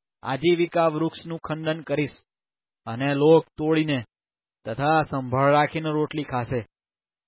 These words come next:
તેઓ માપીને તથા બીતા બીતા પાણી પીશે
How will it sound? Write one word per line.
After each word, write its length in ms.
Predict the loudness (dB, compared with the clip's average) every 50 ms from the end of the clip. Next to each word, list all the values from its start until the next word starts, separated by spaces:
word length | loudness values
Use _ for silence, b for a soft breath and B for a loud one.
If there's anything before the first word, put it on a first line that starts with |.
| _
તેઓ 180 | -12 -10 -8 -8
માપીને 600 | -8 -6 -4 -4 -4 -2 -2 -2 0 0 -2 -2 -4 _ _ _ _ _
તથા 140 | -6 -6 -4
બીતા 360 | -4 -4 -8 -4 -2 0 0
બીતા 240 | 2 0 0 -2 -4
પાણી 300 | -4 -4 -6 -6 -8 -8
પીશે 380 | -6 -8 -8 -2 -2 -2 -2